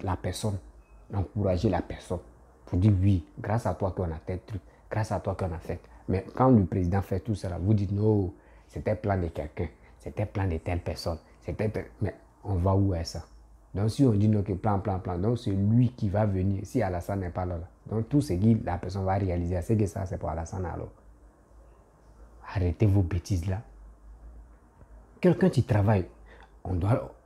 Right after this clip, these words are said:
on doit vraiment l'accepter. Et on doit être honnête. Papa Ado cherche quelqu'un qui va vraiment, qui va travailler plus que toi.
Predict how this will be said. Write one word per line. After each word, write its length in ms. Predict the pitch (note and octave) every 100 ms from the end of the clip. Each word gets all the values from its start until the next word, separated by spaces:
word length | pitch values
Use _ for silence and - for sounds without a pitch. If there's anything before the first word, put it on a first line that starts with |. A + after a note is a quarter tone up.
| -
on 40 | F2
doit 220 | F2 B2
vraiment 300 | F#2+ F2+ G2+
l'accepter. 580 | F2+ - F2+ - - - - _ _ _ -
Et 40 |
on 120 | A2+ F#2+
doit 180 | E2+
être 140 | G2+ -
honnête. 440 | D2 E2 - - - _ _ _ _ _ - - - - - - - - -
Papa 220 | G2 G2
Ado 280 | A#2 G#2 F2+
cherche 320 | - - A2 -
quelqu'un 400 | E2+ - G2 F#2+ - _ _ - - - - _ - - _ - _ - - - - - - -
qui 100 | -
va 160 | G2 G#2
vraiment, 260 | F#2 F#2 F#2
qui 140 | -
va 180 | G2 B2+
travailler 420 | - G2 F2 F#2
plus 260 | - A#2 -
que 100 | G#2
toi. 340 | - E2+ -